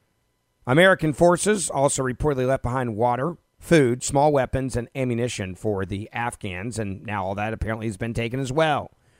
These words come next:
The airbase, how ironic is this, was actually first built by the Soviet Union in the nineteen fifties. Soviet forces withdrew from the country in nineteen eighty-nine. After U S forces invaded in response to the September eleventh, two thousand one attacks,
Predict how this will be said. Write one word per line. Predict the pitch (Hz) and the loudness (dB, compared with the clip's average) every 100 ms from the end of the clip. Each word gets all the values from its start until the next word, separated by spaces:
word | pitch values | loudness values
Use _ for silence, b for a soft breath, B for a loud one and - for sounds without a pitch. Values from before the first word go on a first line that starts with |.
| _ _ _ _ | _ _ _ _
The | - 147 | 2 4
airbase, | 185 165 123 135 131 | 6 4 0 -2 2
how | 127 | 4
ironic | 131 117 139 131 127 | 6 6 4 2 -4
is | 107 | 0
this, | 135 127 | 0 0
was | 113 | 0
actually | 127 123 120 | -2 -2 -6
first | - 139 127 | -2 -2 -2
built | 113 139 139 | -2 -2 0
by | 117 | -6
the | 104 | -6
Soviet | - 143 135 135 | -2 0 0 -4
Union | 139 135 | -4 -2
in | |
the | 123 | -2
nineteen | 123 127 120 117 | -4 -6 -8 -8
fifties. | - 175 - 120 107 - - b b b | -4 -6 -4 -8 -8 -10 -14 b b b
Soviet | - 226 185 180 | 4 6 6 4
forces | - 196 202 - 151 135 | 4 4 4 2 2 2
withdrew | 135 120 147 175 | 0 0 4 4
from | 202 160 | 4 0
the | 143 | -2
country | - 131 127 | -2 -4 -2
in | 131 | -2
nineteen | 123 127 131 | -2 -4 -2
eighty-nine. | 127 147 170 190 156 101 - _ _ _ _ _ | 0 2 4 4 2 -2 -12 _ _ _ _ _
After | - 143 139 | 2 2 6
U | 151 | 6
S | 143 | 6
forces | - 160 - 139 | 6 6 6 0
invaded | 143 127 151 190 208 | 0 2 2 4 2
in | 156 | 0
response | 139 - 165 170 165 | -2 0 2 0 -2
to | |
the | 143 | -4
September | - - 160 156 | -4 -2 0 2
eleventh, | 151 156 147 | 4 2 2
two | 147 | 2
thousand | 147 143 | 4 4
one | 143 | 0
attacks, | 123 131 180 147 151 - | 0 -2 0 -2 -4 -10